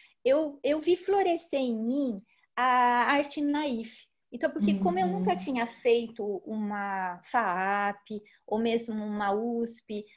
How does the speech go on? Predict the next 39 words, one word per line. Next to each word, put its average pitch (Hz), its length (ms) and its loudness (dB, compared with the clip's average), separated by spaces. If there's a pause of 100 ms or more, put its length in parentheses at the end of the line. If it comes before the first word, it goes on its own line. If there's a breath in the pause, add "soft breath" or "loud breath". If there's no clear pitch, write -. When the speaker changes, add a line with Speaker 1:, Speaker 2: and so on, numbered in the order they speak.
(120)
Speaker 1:
ou, 269 300 4
ou 269 240 4
que 392 140 0
seja, 226 680 4
né, 240 160 2
ter 233 280 4
aulas 226 480 4
de 214 200 -10
desenho 208 600 -6
com 208 80 -12
um 202 40 -8
professor, 226 760 -2
né? 202 160 -6
Minha 208 180 -6
professora 240 920 2
<laughs> 233 40 -6
sempre - 240 -4
foi - 160 -2
minha 208 160 -2
mãe, 233 520 -2
entre 202 320 -12
aspas, 240 500 -6
se - 80 -6
eu 190 60 -8
tive 208 180 -4
Speaker 2:
Sim. 190 260 2
Speaker 1:
uma, 196 120 0
eu 190 60 -6
tive - 380 -16
ela, 220 360 -4
né? 220 180 -10 (340 soft breath)
Speaker 2:
Trouxe 208 340 2
já 226 180 8
Speaker 1:
É. 220 40 6
Speaker 2:
de 226 180 2
casa, 190 540 4
né, 196 160 0
Mari? 175 540 -2 (580)
Speaker 1:
É, 311 340 2